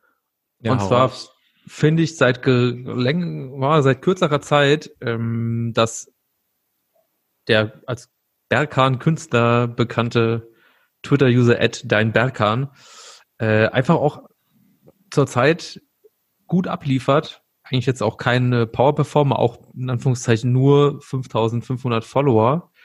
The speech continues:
Speaker 2: Aber da kommen letzter Ta-, letzten Tagen immer so zwei, drei Dinge raus, die ich da doch schon, äh, fühle. Ich, zuletzt fand ich zum Beispiel jetzt einfach so als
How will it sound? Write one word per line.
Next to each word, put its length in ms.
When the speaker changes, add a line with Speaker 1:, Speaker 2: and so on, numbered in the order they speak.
Speaker 2:
Aber 420
da 300
kommen 280
letzter 260
Ta-, 260
letzten 360
Tagen 340
immer 220
so 120
zwei, 240
drei 160
Dinge 240
raus, 360
die 160
ich 140
da 160
doch 220
schon, 500
äh, 40
fühle. 280
Ich, 120
zuletzt 440
fand 220
ich 60
zum 100
Beispiel 200
jetzt 120
einfach 240
so 220
als 360